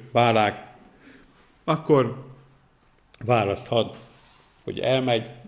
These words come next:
és ezt a feladatot elvállalja, vagy mi legyen vele.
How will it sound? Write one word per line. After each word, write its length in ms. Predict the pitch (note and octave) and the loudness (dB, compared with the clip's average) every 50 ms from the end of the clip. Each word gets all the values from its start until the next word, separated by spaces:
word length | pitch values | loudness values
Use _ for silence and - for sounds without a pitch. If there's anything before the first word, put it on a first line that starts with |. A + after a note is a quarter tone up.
| - - B2 | -20 -18 -12
és 100 | - - | -8 -8
ezt 160 | G#2 - - | -6 -6 -6
a 60 | G#2 | -6
feladatot 480 | - C3+ A#2 G2+ F#2+ F2+ - - - C3 | -2 0 0 0 0 -2 -4 -6 -2 0
elvállalja, 880 | B2 B2+ B2 A#2 A2+ A2 G#2+ G#2 G2 G2 F#2+ F#2+ F2+ F2 F2 - - - _ _ _ _ _ _ - - _ - | 2 4 4 6 6 6 6 4 4 2 2 0 0 -2 -6 -12 -18 -20 _ _ _ _ _ _ -20 -20 _ -8
vagy 180 | G2 G#2 G2+ | -6 -4 -2
mi 140 | G#2+ A2+ A2+ | 0 0 0
legyen 340 | G#2+ G2 F2+ F#2+ F#2 F2+ F2 | 0 0 0 -2 -4 -4 -4
vele. 280 | F2+ E2 E2 D2 C#2+ | -4 -4 -4 -6 -10